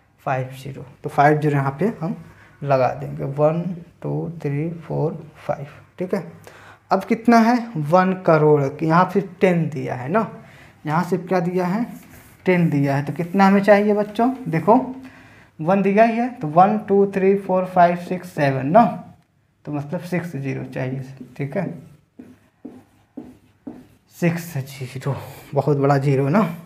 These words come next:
वन, टू, थ्री, फ़ोर, फ़ाइव, सिक्स, ठीक है। ऐसे इसको हम लगा सकते हैं, ठीक है। अगर ये आप पोजीशन वैल्यू को अगर अच्छी तरह लर्न किए हैं तो इन सबको आसानी से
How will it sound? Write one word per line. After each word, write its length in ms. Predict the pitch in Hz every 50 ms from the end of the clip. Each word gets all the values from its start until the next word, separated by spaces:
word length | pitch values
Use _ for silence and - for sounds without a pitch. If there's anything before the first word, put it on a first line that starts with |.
| - _ _ _ - _ _ _ _ _ _ _ _ _
वन, 380 | - 143 139 147 156 175 190 196 175 165 -
टू, 300 | - - - 156 180 202 208 - -
थ्री, 220 | - 147 143 147 165 170 170
फ़ोर, 400 | - - 156 147 143 151 170 185 - -
फ़ाइव, 300 | - 147 143 139 160 170 165 - - -
सिक्स, 360 | 135 - - - - - - _ _ _ _
ठीक 160 | - 170 170
है। 260 | 240 208 - - - - - - _ _ _ _ _ _ _ _ _ _ _ _ _ _ _ _ -
ऐसे 300 | 165 165 165 - 214 208
इसको 240 | 180 - - - 165
हम 260 | 156 175 233 254 - - - - - _ _ _ _ _ _ -
लगा 300 | 139 139 143 131 131 127
सकते 320 | - - 127 - - -
हैं, 80 | 131 123
ठीक 160 | - 175 180
है। 60 | 208
अगर 260 | 175 160 180 175 175 180
ये 80 | 196 196
आप 260 | 208 220 220 - - - - - -
पोजीशन 460 | 196 185 165 180 185 185 190 214 214
वैल्यू 200 | 214 196 196 202 196
को 120 | 196 202
अगर 160 | 180 185 190
अच्छी 180 | 180 180 - 190
तरह 240 | 185 - 180 170 160
लर्न 220 | 156 170 170 170 170
किए 260 | 165 - 165 165 170
हैं 180 | 160 175 185 180
तो 160 | - 170 160
इन 140 | 151 151 156 147
सबको 460 | 151 - 147 139 - - - 160 151
आसानी 420 | 139 135 - - 139 131 131 131 127
से 160 | 135 185